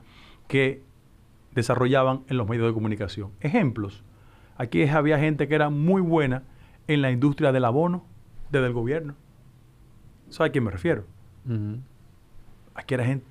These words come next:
Speaker 1: aquí hay gente que era muy buena en la industria de la aviación desde el gobierno. Pero ahora no es así. Y eso es un síntoma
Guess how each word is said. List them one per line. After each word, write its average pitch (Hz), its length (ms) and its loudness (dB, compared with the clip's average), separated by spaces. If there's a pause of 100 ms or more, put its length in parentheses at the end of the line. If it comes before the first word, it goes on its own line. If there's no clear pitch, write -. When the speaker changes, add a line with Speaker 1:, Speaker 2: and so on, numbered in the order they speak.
(120)
Speaker 1:
aquí 107 220 -8
hay 107 40 -2
gente 131 200 -4
que - 80 -6
era 135 100 -2
muy 160 200 0
buena 151 340 2 (140)
en 127 120 -2
la 113 80 -4
industria 120 300 0
de 127 80 2
la 123 60 0
aviación 123 340 -2 (180)
desde 117 180 2
el 107 60 0
gobierno. 131 400 -2 (1000)
Pero 120 140 2
ahora 110 220 2
no 107 100 -4
es 104 100 -10
así. 139 440 0 (840)
Y 135 140 2
eso 151 160 0
es 170 100 -6
un 160 120 0
síntoma 208 680 2